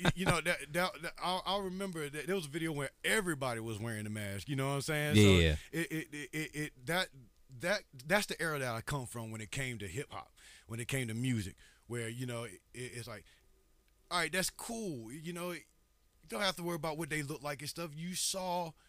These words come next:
Speaker 1: that it was an effect. You noticed that that was something that was different.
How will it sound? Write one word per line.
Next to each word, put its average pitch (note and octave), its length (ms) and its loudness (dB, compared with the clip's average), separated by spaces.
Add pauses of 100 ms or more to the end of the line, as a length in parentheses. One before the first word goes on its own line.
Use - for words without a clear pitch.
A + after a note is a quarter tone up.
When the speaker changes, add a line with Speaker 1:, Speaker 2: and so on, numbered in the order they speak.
(160)
Speaker 1:
that D3 160 -4 (340)
it D#3+ 120 -2
was C#3+ 180 -2
an B2+ 100 -4
effect. C3+ 400 -4 (340)
You C3+ 240 -4
noticed D#3+ 540 -4
that C3+ 160 -8
that B2 240 -8
was A#2+ 120 -6
something C3+ 500 -4
that C3 180 -4
was A#2 240 -8 (120)
different. C#3 420 -4